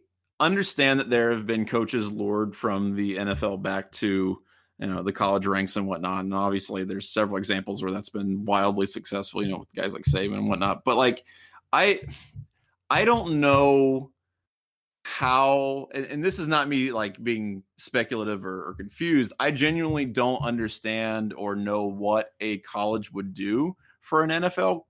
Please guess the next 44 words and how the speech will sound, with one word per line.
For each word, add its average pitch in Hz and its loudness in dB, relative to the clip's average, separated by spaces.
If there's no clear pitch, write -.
coach 196 2
to 185 -10
try 196 2
to 185 0
lure 190 4
them 196 0
back. 202 2
I 180 0
don't 160 -2
know, 165 0
because 175 4
like 196 2
you 190 0
said, 165 4
with 127 0
the 151 4
whole, 156 2
you 156 2
know, 113 2
having 139 2
to 139 -2
deal 139 2
with 131 0
eighteen-year-olds 127 0
and, 101 -4
and 104 -4
recruiting 135 0
and 139 0
all 139 2
that, 143 4
I 135 2
think - -4
if 220 -6
you're 202 4
a 123 4
semi-successful, 135 2
at 98 -12
least 131 -2
a 123 -10
semi-successful 123 -2
N 117 -2
F 113 -4
L 113 -2
coach, 147 -2